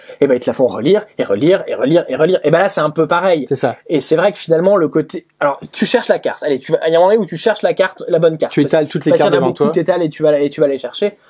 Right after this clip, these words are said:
Speaker 1: Bon, euh, les rebondissements sont pas très passionnants. Par contre, euh, il peut jouer tout seul. C'est
Speaker 2: C'est
Speaker 1: un
Speaker 2: ça.
Speaker 1: li-, c'est quelque part un livre qui lit tout seul.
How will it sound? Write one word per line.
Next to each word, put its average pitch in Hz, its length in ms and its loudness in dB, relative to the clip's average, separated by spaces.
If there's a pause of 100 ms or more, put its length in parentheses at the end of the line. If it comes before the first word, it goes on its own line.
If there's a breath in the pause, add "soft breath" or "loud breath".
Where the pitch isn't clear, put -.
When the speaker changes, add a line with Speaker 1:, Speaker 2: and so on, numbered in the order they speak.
(800 soft breath)
Speaker 1:
Bon, 190 260 2 (140)
euh, 123 440 2
les 120 260 -2
rebondissements 147 520 2
sont 151 160 -8
pas 165 120 0
très 156 220 -2
passionnants. 175 460 0 (260 soft breath)
Par - 140 -4
contre, 302 260 0 (280)
euh, 139 360 2 (380)
il 156 120 -8
peut 247 160 4
jouer 190 200 0
tout 196 120 -8
seul. 190 400 -2
C'est - 180 0
Speaker 2:
C'est 147 60 2
Speaker 1:
un - 20 2
Speaker 2:
ça. 143 80 2
Speaker 1:
li-, 196 120 -2
c'est - 160 -2
quelque 185 220 -2
part 233 160 0
un 156 100 -2
livre 214 300 -2
qui - 140 -12
lit 233 120 -4
tout 214 120 -4
seul. 180 280 0